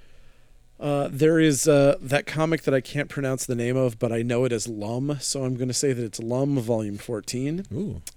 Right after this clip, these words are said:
Speaker 1: Uh, you've got Usagi Yojimbo, Lone Goat and Kid, number five of six.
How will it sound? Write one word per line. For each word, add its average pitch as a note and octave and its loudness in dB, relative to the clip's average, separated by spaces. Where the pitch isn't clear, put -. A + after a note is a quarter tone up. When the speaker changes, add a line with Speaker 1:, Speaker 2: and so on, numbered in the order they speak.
Speaker 1:
Uh, A2+ -6
you've B2 -10
got C3 -4
Usagi A#2+ -4
Yojimbo, C3 2
Lone A#2+ 0
Goat A#2 -4
and G#2+ -10
Kid, C#3 -8
number G2+ -6
five G2+ -10
of F2 -12
six. - -6